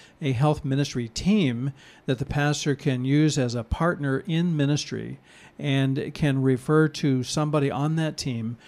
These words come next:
And what Sandy is describing here, the different roles of, uh, how we can surround,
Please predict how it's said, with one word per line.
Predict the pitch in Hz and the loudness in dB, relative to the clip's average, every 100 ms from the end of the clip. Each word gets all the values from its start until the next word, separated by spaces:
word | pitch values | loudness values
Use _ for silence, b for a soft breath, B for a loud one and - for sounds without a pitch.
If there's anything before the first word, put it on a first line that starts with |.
| B B | B B
And | 139 135 | 0 4
what | 135 104 | 4 2
Sandy | - 147 147 | 0 2 2
is | 131 139 | 2 0
describing | 123 - 143 170 160 | -4 2 2 2 0
here, | 131 120 123 | 0 0 0
the | 123 | -2
different | 117 175 147 | -2 -2 -2
roles | 127 123 135 170 135 113 135 - - B B B - | -2 0 2 4 4 2 -2 -6 -12 B B B -2
of, | 139 135 120 | 0 2 2
uh, | 135 110 | 0 0
how | 160 160 | 0 2
we | 151 | 2
can | 151 127 | 0 -4
surround, | - 135 127 135 143 151 156 | -2 0 0 0 0 0 -2